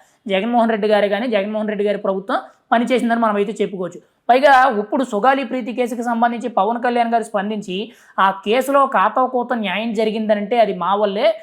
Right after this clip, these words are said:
మేము ఆ రోజు పూనుకొని ఆ రోజు ర్యాలీ చేసి దేశవ్యాప్తంగా కేసును తెలిసే విధంగా మేము ముందుకు తీసుకువెళ్ళామంటే కారణం ఈరోజు ఆ కేసు సీబీఐ వరకు వెళ్ళింది. ఆ కేసులో కీలకంగా చూసుకుంటే రీసెంట్గా కూడా మా ప్రభుత్వం వచ్చిన తర్వాత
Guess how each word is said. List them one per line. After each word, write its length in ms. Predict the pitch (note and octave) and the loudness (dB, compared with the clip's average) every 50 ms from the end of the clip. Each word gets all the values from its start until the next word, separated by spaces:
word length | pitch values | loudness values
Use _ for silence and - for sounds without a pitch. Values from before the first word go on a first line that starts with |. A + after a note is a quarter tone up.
| - _ _ _ _ G3+ | -12 _ _ _ _ -4
మేము 260 | G3 A3+ C4+ C#4+ C#4+ C4 | 0 2 4 4 6 6
ఆ 80 | A#3+ | 6
రోజు 240 | A#3 A#3 B3+ C4 C4+ | 6 4 4 2 0
పూనుకొని 540 | A3 - A3 A#3+ A#3+ A#3+ A#3+ B3 A#3+ A#3+ A#3+ | -4 -4 -4 -4 -4 -2 -2 -2 -2 0 2
ఆ 120 | A3+ G#3+ | 2 2
రోజు 240 | G3+ A3 A3+ G#3+ G#3+ | 2 2 -2 -2 -4
ర్యాలీ 360 | F#3 F3+ F3 G3+ A3+ A#3 G#3+ F#3+ | -2 0 0 0 -2 -2 -4 -6
చేసి 280 | A#3 A3 G#3+ A3+ A3+ A3+ | -6 -6 -6 -6 -8 -6
దేశవ్యాప్తంగా 640 | G3+ F#3 G3+ A3 G#3+ B3 A3 A3 A3 A3+ G#3+ G#3+ A3 | -4 -2 -2 -2 0 0 -2 -2 -2 -2 -2 -2 -2
కేసును 380 | G#3 G#3+ G#3 G3+ G3+ G#3 A#3 G#3+ | -2 -2 -2 -2 -2 -2 -4 -4
తెలిసే 320 | G#3+ F#3+ G3 G3+ A3+ A3 | -4 -4 -4 -4 -4 -4
విధంగా 280 | G#3+ G#3+ G#3 G#3 G#3 G#3+ | -2 -2 -4 -2 -2 -2
మేము 340 | G3+ G3 G3+ G#3+ G#3 F#3 G3+ | -4 -4 -4 -6 -6 -6 -6
ముందుకు 320 | G#3 F#3 F#3 G#3 G3+ A3 | -6 -6 -6 -4 -4 -4
తీసుకువెళ్ళామంటే 720 | G#3+ G#3 F#3+ - - G#3 G#3 G3+ G3+ G3 G3 F#3+ F#3 G#3 | -4 -4 -4 -4 -2 -2 0 0 0 0 0 -2 -4 -8
కారణం 400 | F#3+ - F#3 F3+ F#3+ G3 A3+ C4 F4+ - - - - _ _ _ _ - | -2 0 2 2 2 2 2 2 2 0 -2 -8 -20 _ _ _ _ 2
ఈరోజు 320 | G3+ A#3+ C4 B3 A#3 A3+ | 2 4 4 4 2 2
ఆ 140 | A3 G3+ G#3 | 2 2 2
కేసు 340 | G3+ - A3 B3 B3+ B3+ A#3+ | 2 0 0 0 0 -2 -6
సీబీఐ 360 | - A#3+ A3 G#3 G#3+ A#3+ A#3 | -6 -6 -4 -2 0 0 0
వరకు 260 | A3+ A3 A3 G#3 A#3+ | 0 0 0 -2 -2
వెళ్ళింది. 640 | A3 G3+ G3+ G3 F#3+ F#3 F#3 G3+ G3 F3+ E3 - - - _ _ _ _ - | -2 -2 -2 -2 -4 -4 -4 -4 -4 -4 -4 -8 -12 -18 _ _ _ _ 4
ఆ 340 | G#3 A3 G#3+ A3 A3 G#3+ G#3+ | 6 6 8 8 6 6 4
కేసులో 580 | G#3+ G#3+ - - A3+ B3+ C4+ C4 D4+ C#4+ C#4 C4+ | 2 -2 -2 0 2 2 2 2 2 2 2 2
కీలకంగా 540 | C4+ - A#3+ C4 B3+ B3 B3+ C4 B3+ B3+ B3 B3 | 0 -2 0 0 0 0 0 -2 -4 -4 -4 -6
చూసుకుంటే 500 | A#3 A#3 - B3+ A#3 B3+ A#3+ G#3+ A3+ B3 G#3+ | -8 -6 -6 -4 -4 -2 -2 0 -2 -2 -2
రీసెంట్గా 500 | F#3+ A3 A#3+ A3 C4 B3 A#3 A3+ A#3 A3 | -4 -6 -4 -4 -4 -4 0 2 2 2
కూడా 400 | A3 A3+ A3+ A#3 A#3 A3 G#3+ G#3+ | 2 2 2 4 4 4 4 2
మా 220 | G#3+ A3+ F#3+ G3+ | 2 2 2 2
ప్రభుత్వం 380 | G#3+ B3 A3 G#3+ A3 G#3 A#3 G#3+ | 2 2 0 -2 -2 -4 -6 -6
వచ్చిన 220 | G#3+ - A3 G#3+ | -6 -8 -6 -2
తర్వాత 320 | G3+ G#3 G#3 G#3+ G#3+ G#3+ | 0 0 2 2 0 2